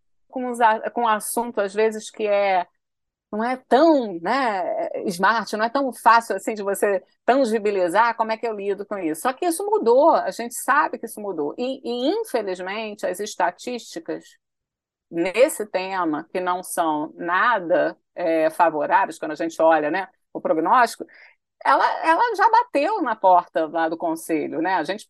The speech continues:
publicou pela Go Rio uma, recentemente um artigo, né, com conselheiras onde a gente abordava esse tema. Então, esse tema ele já chegou e ainda bem que chegou. Então, assim,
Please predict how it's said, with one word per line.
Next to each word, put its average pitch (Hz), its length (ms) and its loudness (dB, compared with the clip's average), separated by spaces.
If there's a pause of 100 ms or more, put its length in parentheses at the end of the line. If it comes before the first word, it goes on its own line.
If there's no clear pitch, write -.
publicou 233 580 2
pela 196 200 2
Go 190 160 4
Rio 196 120 -4
uma, 196 240 -2
recentemente 202 640 -8
um 220 60 -4
artigo, 226 840 0
né, 202 220 -4
com 180 140 -8
conselheiras 196 600 -4
onde 240 180 -4
a 233 60 -2
gente 233 220 -8
abordava 233 440 -2
esse 254 180 -12
tema. 226 220 -6
Então, 240 160 -2
esse 320 340 0
tema 294 260 -2
ele 269 120 -2
já 254 200 -2
chegou 226 540 -2 (220)
e 262 100 4
ainda 254 380 -2
bem 226 180 -6
que 220 80 -16
chegou. 147 400 -4
Então, 214 200 2
assim, 196 360 -4